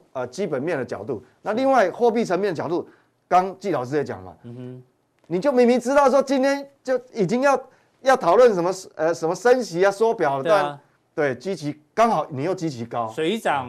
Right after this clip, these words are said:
Speaker 2: 船，船高，
Speaker 1: <laughs>
Speaker 2: 水降船低，好不好？
Speaker 1: 啊，对，
Speaker 2: 哦，
Speaker 1: 对，所以
Speaker 2: 对。
Speaker 1: 这个还是要留意啦，哈。
Speaker 2: 好。
Speaker 1: 对，
Speaker 2: 那
Speaker 1: 那，那我们看
Speaker 2: 我们再观察一下现在升息的几率。
Speaker 1: 对。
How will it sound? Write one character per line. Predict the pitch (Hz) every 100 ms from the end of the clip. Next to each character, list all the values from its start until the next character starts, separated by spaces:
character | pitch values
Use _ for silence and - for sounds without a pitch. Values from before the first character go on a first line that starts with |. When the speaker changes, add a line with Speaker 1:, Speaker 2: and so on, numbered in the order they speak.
| 117 117 110 107
Speaker 2:
船， | 143 135 143 156 - _ _
船 | - 139
高， | 160 160 156 185
Speaker 1:
<laughs> | 127
Speaker 2:
水 | - 139
降 | 135 190 175 156 143 127
船 | 131 123 127
低， | 139 135 123
好 |
不 | 117
好？ | 117 131
Speaker 1:
啊， | 131
对， | 143 139
Speaker 2:
哦， | 123
Speaker 1:
对， | 160 131
所 | 135
以 | 160
Speaker 2:
对。 |
Speaker 1:
这 | 196
个 | 220
还 | 156 165
是 | 170 208 175 160 160
要 | 175 151
留 | 131 123 147
意 | 131
啦， | 104
哈。 | 92 107
Speaker 2:
好。 | 95 107 127 _ _ _
Speaker 1:
对， | 147 117 90 _ _
Speaker 2:
那 | 220
Speaker 1:
那， | 220 147 151
那 | 208
我 | 175
们 | 165
看 | 202
Speaker 2:
我 |
们 |
再 |
观 | 202 196
察 | 165
一 | 160
下 | 175 156
现 | 143 185
在 | 180 170 165 147 139
升 | - 185 190
息 | 147
的 | 139
几 | 226
率。 | 247
Speaker 1:
对。 | 143 117